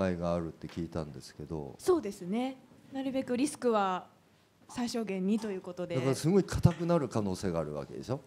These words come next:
Speaker 2: はい。
Speaker 1: もし十目勝ってたら。
Speaker 2: そうですね。
Speaker 1: そ-、それ見てみたいね。<laughs> どのぐらい硬いのか。あ、これは高く打つんだ。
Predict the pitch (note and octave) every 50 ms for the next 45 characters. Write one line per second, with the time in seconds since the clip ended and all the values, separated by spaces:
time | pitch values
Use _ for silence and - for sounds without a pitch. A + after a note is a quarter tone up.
0 | - - - - B3 C4+ D4 C#4 A3+ F3+ - - - E3+ B2+ A2+ G#2 G2+ F#2+ F#2+
1 | F2 E2+ A2 B2+ B2 A#2+ A#2 G#2+ G2+ - A#2 G#2+ - - F2+ D#2 - D2 C#2+ C2+
2 | - - - - - G4 D4 G#3 G3 - F#3+ F#3+ A#3+ E4 F4+ F#4 G4 - - _
3 | - - - - - - - - - - - - - - - - C#3 A#2 - D3+
4 | D3+ D#3 D3+ F3 E3 D#3+ B2+ A#2+ A2 - - F2 D#2+ D#2 D#2 F2 F#2+ F#2 - -
5 | - - - - G#4 G4+ - - C3+ - - A2+ A2 C#3 A2+ - - - - -
6 | - - D3+ F#3 F#3 - - C#3 B2+ D#3 F3+ G#3 G#3 G3 F3+ D#3 C3 A2 C3+ B2+
7 | - C#3+ B2+ A#2+ A2+ G#2+ G#2 F#2+ - G#2 G2 F#2+ E2 - - - - - - -
8 | - - - - - - - - - - - - - - - - - - - -
9 | - - - - - D3 D#3+ D#3 - F#3 G#3+ G#3 G3+ G3 G3+ F#3+ E3+ E3 C#3+ A2+
10 | A#2 A2+ G#2+ - A2+ F#2+ E2 D#2 C#2